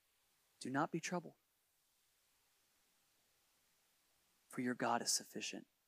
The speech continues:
to teach you, to remind you, and to leave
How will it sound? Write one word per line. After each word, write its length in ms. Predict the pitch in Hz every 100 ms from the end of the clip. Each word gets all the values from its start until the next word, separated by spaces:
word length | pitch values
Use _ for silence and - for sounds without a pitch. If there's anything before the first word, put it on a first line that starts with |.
| _ _ _ _ _ _ _ _ _ _ _ _ _ _ _ _ _ -
to 100 | -
teach 400 | - 143 - 175
you, 180 | 160 160 _ _ _ _ _ _ _ _ -
to 120 | 120
remind 420 | 113 107 120 143
you, 200 | 147 147 - _ _ _ _ _ _ _ _ _ _ _
and 140 | 120 117
to 140 | -
leave 420 | 113 135 143 143